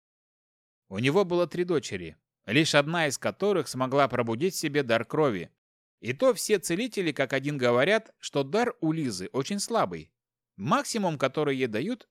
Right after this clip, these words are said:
это четвертая ступень. Две другие двоюродные сестры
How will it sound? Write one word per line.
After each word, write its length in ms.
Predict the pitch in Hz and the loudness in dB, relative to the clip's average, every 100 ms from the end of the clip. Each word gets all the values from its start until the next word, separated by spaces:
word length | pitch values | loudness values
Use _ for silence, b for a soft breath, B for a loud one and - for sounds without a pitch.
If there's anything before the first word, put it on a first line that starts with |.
| - | -10
это 180 | 147 156 | -8 -8
четвертая 520 | 156 143 135 135 127 | -6 -2 -2 -2 -6
ступень. 520 | - 160 143 90 - _ _ _ _ _ | -6 -4 -4 -4 -8 _ _ _ _ _
Две 300 | 95 127 170 | 0 4 4
другие 480 | 151 156 139 240 208 | 4 2 0 -2 0
двоюродные 640 | 143 139 143 113 98 107 | 0 2 4 2 0 -2
сестры 540 | - 101 - 98 82 | -2 -6 -6 -6 -6